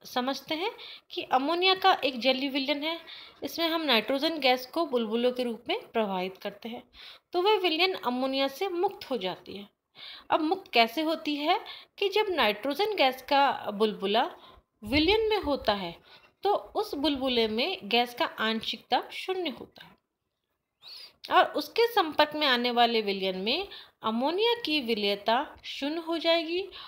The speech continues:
और विलयन में घुली हुई अमोनिया भी नाइट्रोजन के बुलबुले के रूप में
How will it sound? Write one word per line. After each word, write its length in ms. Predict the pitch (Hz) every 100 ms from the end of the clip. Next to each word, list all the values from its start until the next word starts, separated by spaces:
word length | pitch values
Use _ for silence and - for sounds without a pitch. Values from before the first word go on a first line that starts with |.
| - -
और 260 | - 277 -
विलयन 420 | 226 277 370 381
में 160 | 381
घुली 240 | 277 285 262
हुई 180 | 269 254
अमोनिया 500 | 214 214 214 208 208
भी 200 | 220 311
नाइट्रोजन 680 | 247 202 202 311 320 415
के 140 | 403 302
बुलबुले 440 | 233 226 196 202
के 140 | 202 190
रूप 180 | 180 -
में 160 | 233